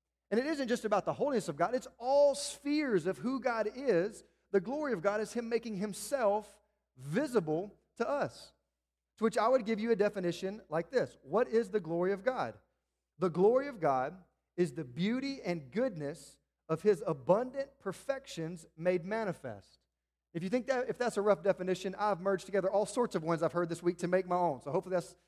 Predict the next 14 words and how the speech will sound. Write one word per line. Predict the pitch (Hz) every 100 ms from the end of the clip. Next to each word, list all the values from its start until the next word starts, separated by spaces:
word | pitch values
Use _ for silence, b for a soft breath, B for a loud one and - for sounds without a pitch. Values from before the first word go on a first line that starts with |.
| _ -
that's | 175 185
at |
least | 185 - -
somewhat | 226 175 165
understandable. | 151 139 147 135 135 156 - _ _ _
But | 185 185
the |
glory | 180 240 277
of | 262
God | 247 226 220
is | 196
the | 151 165
beauty | 127 180 262 294 294 254
and | 214 180